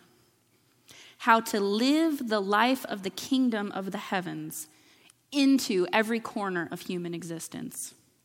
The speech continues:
That is the greatest issue that's facing our world. That is the question that we're asking ourselves. Will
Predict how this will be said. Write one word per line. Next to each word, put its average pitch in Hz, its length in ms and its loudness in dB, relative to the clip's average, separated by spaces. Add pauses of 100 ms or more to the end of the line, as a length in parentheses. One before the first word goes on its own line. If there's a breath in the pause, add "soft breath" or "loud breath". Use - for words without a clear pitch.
(3000)
That 220 240 4
is 214 160 0
the 214 80 -4
greatest 190 400 -4
issue 175 260 -6
that's 175 220 -8
facing 180 380 -4
our 175 100 -4
world. 170 320 -6
That 190 240 2
is 196 120 -6
the 196 80 -8
question 180 600 -6 (840 soft breath)
that 185 160 0
we're 185 80 0
asking 202 400 0
ourselves. 175 560 -4
Will 190 580 -4